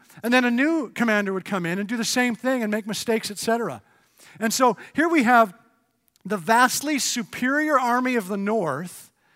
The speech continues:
that is afraid of the inferior no-, uh, army of the South because they don't trust their commander. They don't trust these commanders who are rotating through leadership of them.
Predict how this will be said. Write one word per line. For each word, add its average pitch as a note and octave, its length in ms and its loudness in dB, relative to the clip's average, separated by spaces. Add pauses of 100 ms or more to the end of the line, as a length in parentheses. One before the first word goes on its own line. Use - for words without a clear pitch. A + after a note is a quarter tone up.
(280)
that A3+ 140 2
is G#3 140 -2
afraid G#3+ 960 2 (180)
of G3+ 160 -2
the A#3 180 -8
inferior B3 680 -2
no-, G3+ 220 -6
uh, F#3 300 -6
army F#3+ 360 -4
of F3+ 200 -6
the E3 80 -8
South D#3+ 800 -6 (800)
because G#3 320 -4
they G3+ 120 -2
don't G3+ 220 -6
trust - 520 -10 (240)
their F3 100 -8
commander. F3 640 -10 (720)
They F#3+ 80 -2
don't G#3+ 220 -4 (100)
trust A#3+ 320 -6
these G3+ 140 -6
commanders F#3+ 460 -8
who F3+ 120 -8
are E3+ 60 -8
rotating F3 560 -8
through E3+ 360 -12
leadership D#3 520 -10
of A#2+ 180 -18
them. B2+ 200 -20